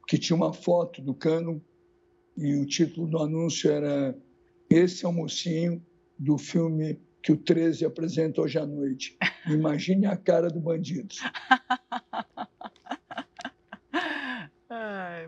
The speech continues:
Speaker 2: maravilhoso. Adorei. E um recente?
Speaker 1: Olha, de coisas recentes tem coisas muito boas, divertidas. Eu gosto muito de um trabalho que a gente fez na W Macan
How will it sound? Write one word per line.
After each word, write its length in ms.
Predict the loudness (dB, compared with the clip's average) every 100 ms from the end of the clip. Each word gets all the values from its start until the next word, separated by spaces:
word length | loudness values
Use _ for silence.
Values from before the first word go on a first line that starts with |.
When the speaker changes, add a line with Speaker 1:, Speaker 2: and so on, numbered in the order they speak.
| -8
Speaker 2:
maravilhoso. 920 | -4 -2 -2 -4 -2 -2 -4 -8 -14 -18 _ _ _ _ _ _ _ -20 -20 -20 -20 _ -8
Adorei. 560 | -4 -2 -2 -2 -2 -2
E 80 | 0
um 60 |
recente? 760 | 0 -2 0 -2 -2 -10 -12 -14 _ _ _ _ _ _ _ _ _ _ _ 6
Speaker 1:
Olha, 380 | 6 6 0 -4
de 140 | 2
coisas 260 | 4 4 4
recentes 580 | 0 2 0 0 0
tem 220 | 0 2 2
coisas 800 | 2 2 2 0 0 -2 -4 -2
muito 420 | 0 2 4 4
boas, 440 | 4 4 4 2
divertidas. 840 | 0 0 -2 2 4 6 4 2 -8 _ _ _ _ _ _ _ 6
Eu 200 | 8 8 6 0
gosto 540 | 4 4 4 0 -2
muito 400 | 0 2 2 2
de 80 | 0
um 120 | 2
trabalho 480 | 2 2 2 0 0
que 80 | -2
a 60 |
gente 220 | -2 -4 4
fez 300 | 4 4 0
na 120 | 2
W 380 | 4 4 2 -4
Macan 560 | -4 -6 0 0 0